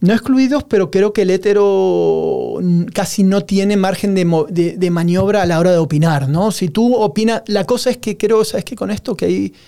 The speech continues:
las opiniones diferentes, por más bizarro que, que parezca, casi no se pueden escuchar, ¿no? Tú tienes que estar a favor a huevo.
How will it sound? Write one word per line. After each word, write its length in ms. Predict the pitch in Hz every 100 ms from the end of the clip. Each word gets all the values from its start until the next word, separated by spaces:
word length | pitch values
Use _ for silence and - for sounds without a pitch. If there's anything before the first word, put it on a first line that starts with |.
| - - - _ _ _ _ _
las 240 | 190 165
opiniones 460 | 190 - 185 220 214
diferentes, 580 | 190 - 180 214 190 175
por 180 | - 156
más 180 | 165 170
bizarro 400 | 175 180 185 175
que, 480 | 165 165 254 220 202
que 120 | 170
parezca, 540 | 156 185 185 - 185 - _
casi 260 | 170 -
no 100 | 170
se 120 | 165 165
pueden 180 | 160
escuchar, 400 | 143 151 143 135
¿no? 160 | 156 196
Tú 120 | 185
tienes 200 | 170 190
que 60 | 160
estar 160 | 180
a 40 | 175
favor 280 | - 160 175
a 40 |
huevo. 280 | 143 127